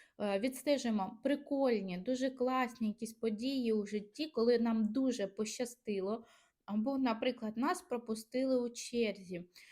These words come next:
нам хтось щось подарував, нас хтось щось пригостив,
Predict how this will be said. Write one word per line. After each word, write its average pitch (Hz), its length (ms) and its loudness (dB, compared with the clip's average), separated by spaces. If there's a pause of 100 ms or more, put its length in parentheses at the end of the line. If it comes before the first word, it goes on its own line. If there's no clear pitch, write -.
(200)
нам 285 220 2
хтось 302 260 -2
щось 277 280 -8
подарував, 254 800 0
нас 240 220 -4
хтось - 260 -4
щось 254 280 -2
пригостив, 240 800 -2